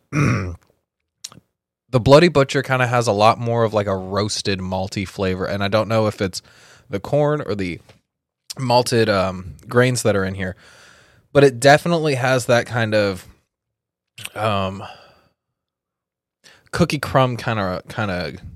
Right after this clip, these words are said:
texture to it, where it's, it, it going down, it feels like you had, like, maybe a little too dry of a Chips Ahoy, but it's still, like, it's enough to keep you salivating. That's where the rye comes in. That's where that malted rye,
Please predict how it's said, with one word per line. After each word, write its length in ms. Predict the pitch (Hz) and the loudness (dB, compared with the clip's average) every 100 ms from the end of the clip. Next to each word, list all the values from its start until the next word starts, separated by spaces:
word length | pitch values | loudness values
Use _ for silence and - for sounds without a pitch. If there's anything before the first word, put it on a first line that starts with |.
| - _ | -20 _
texture 460 | - 113 - 90 | 0 0 0 -8
to 240 | 90 - 78 | -8 -8 -6
it, 160 | - - _ _ _ _ _ _ _ _ - | -8 -12 _ _ _ _ _ _ _ _ -10
where 380 | 101 95 92 - | -4 -2 0 -4
it's, 220 | 92 - - _ _ _ _ _ _ _ _ | -6 -12 -14 _ _ _ _ _ _ _ _
it, 220 | - 104 - | 0 0 0
it 280 | 127 113 - _ _ _ _ _ _ _ 120 | 0 0 -2 _ _ _ _ _ _ _ _
going 340 | 147 180 175 | 4 6 6
down, 360 | 127 123 143 143 | 4 4 4 0
it 140 | 107 - | -4 -6
feels 500 | - 127 131 135 131 | -4 0 2 2 2
like 200 | 123 117 | 2 2
you 100 | 107 | 0
had, 260 | 110 110 | 0 0
like, 160 | 104 101 | -2 -2
maybe 220 | 107 104 | -2 -2
a 80 | 95 | -2
little 320 | 98 113 117 | -2 -2 -2
too 240 | - 107 | -2 -4
dry 320 | 98 92 92 92 | -2 2 2 2
of 160 | 90 | 0
a 40 | 90 | -2
Chips 300 | - 85 - | -4 -4 -6
Ahoy, 440 | 82 85 53 90 - _ _ _ _ _ | -6 -6 -6 -8 -16 _ _ _ _ _
but 140 | 113 110 | -6 -6
it's 140 | 101 | -6
still, 360 | - 147 151 151 | -2 2 4 4
like, 200 | 131 117 | 2 0
it's 160 | 113 - | -2 -2
enough 280 | 120 139 - | 2 0 0
to 80 | |
keep 240 | 127 127 113 | -4 -4 -2
you 120 | 110 90 | -4 -2
salivating. 760 | - 110 113 131 135 143 165 - - - - | 2 2 4 2 0 -2 -6 -10 -20 -20 2
That's 240 | 139 139 147 | 6 8 8
where 80 | |
the 80 | 123 | 4
rye 320 | 117 123 127 | 6 6 6
comes 280 | 120 110 90 | 4 -6 -6
in. 140 | 92 95 | -6 -4
That's 180 | 104 | -2
where 120 | 120 107 | 0 2
that 160 | 92 | 2
malted 400 | 95 98 - 95 | 2 0 0 -2
rye, 320 | 95 98 110 | 0 2 2